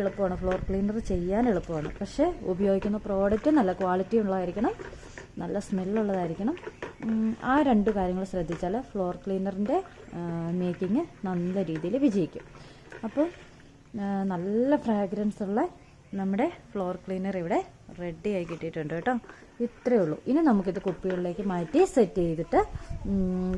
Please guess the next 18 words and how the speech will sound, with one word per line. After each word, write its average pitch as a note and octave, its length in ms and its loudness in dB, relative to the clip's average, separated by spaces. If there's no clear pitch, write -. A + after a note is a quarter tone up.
ശേഷമുള്ള A3 420 4
വീഡിയോസ് A3 480 8
നിങ്ങളെ D4+ 280 10
കാണിച്ചു B3 300 6
തരാം. F3 260 6
അപ്പം, A3 280 0
ആ, - 20 6
ഇതിനും A#3+ 300 6
പുറകെ G#3+ 360 8
പുറകെ A3+ 280 4
ഇതിൻ്റെ G3+ 320 2
മേക്കിംഗ് G#3 400 2
വീഡിയോസ് G#3 360 2
ഉണ്ടാവും F#3+ 380 2
കണ്ടിന്യുവസ്. G3 600 0
സെയിം C4 340 6
വീഡിയോസൊക്കെ B3+ 920 4
ഉണ്ടാക്കുന്ന A#3 460 6